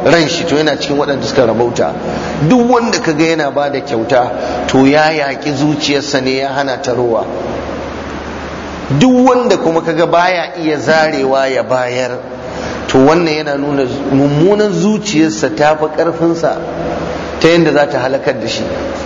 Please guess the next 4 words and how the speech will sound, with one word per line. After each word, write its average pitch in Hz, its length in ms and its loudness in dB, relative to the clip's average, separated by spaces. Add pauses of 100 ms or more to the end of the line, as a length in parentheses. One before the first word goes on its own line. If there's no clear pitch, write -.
(880)
"إن 156 180 6
النفس 143 460 2
لأمارة 131 960 2 (200)
بالسوء 226 680 0